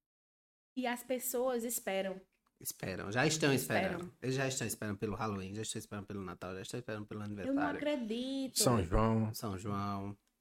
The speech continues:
Speaker 1: Já tem gente aqui
Speaker 2: Vem
Speaker 1: no meu
Speaker 2: pancada.
Speaker 1: celular. E o São João, como é que vai ser? Me
Speaker 2: É.
Speaker 1: diz logo. Eu faço segredo, ainda não posso revelar,
Speaker 2: Até os
Speaker 1: mas
Speaker 2: por exemplo, até os pro-, a gente tem coisa que a gente, eu nunca fui muito de guardar segredo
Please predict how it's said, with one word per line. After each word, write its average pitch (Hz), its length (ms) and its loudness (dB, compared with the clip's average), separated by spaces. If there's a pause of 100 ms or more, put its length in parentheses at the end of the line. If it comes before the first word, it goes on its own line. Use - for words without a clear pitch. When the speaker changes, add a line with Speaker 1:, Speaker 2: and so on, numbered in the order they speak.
(340)
Speaker 1:
Já 302 180 -4
tem 339 160 0
gente 277 280 0
aqui 294 320 -2
Speaker 2:
Vem 277 140 4
Speaker 1:
no 277 100 2
meu 302 80 2
Speaker 2:
pancada. 269 200 4
Speaker 1:
celular. 214 520 4 (540)
E 233 160 2
o 262 100 4
São 359 320 6
João, 226 360 4
como 240 180 2
é 294 100 8
que 311 80 -4
vai 349 240 8
ser? 247 400 6
Me 247 80 2
Speaker 2:
É. 254 60 0
Speaker 1:
diz 392 180 10
logo. 277 680 12 (360)
Eu 240 160 8
faço 247 260 8
segredo, 247 680 10
ainda 240 260 10
não 269 160 8
posso 262 260 8
revelar, 262 580 8
Speaker 2:
Até 214 100 8
os 220 60 8
Speaker 1:
mas 214 240 10
Speaker 2:
por 233 120 10
exemplo, 196 480 6
até 196 300 4
os - 160 2
pro-, 196 260 0
a 180 80 2
gente 202 220 2
tem 208 160 -2
coisa 180 260 2
que 180 120 -2
a 180 80 6
gente, 170 440 0
eu 170 320 0
nunca 214 360 4
fui 220 220 4
muito 196 260 4
de 196 80 -4
guardar 190 400 4
segredo 196 640 0